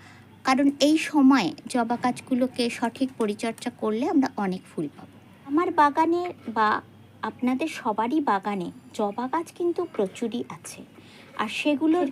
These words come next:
কুঁড়ি না আসা, বৃদ্ধি বন্ধ হয়ে যাওয়া, এগুলোর কিন্তু একটা সমস্যা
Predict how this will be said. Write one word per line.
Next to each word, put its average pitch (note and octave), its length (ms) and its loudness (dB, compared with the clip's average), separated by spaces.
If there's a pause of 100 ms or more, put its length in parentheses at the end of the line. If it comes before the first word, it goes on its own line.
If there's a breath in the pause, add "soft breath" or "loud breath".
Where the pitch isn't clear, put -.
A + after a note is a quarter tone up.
কুঁড়ি C4 420 0 (320)
না A3 360 -2
আসা, C#4 440 0 (720 loud breath)
বৃদ্ধি B3 540 0
বন্ধ A#3 360 4
হয়ে C4+ 260 4
যাওয়া, C#4 420 0 (800 loud breath)
এগুলোর F4 400 4
কিন্তু F4 280 0 (100)
একটা C4 280 -2
সমস্যা C4 720 2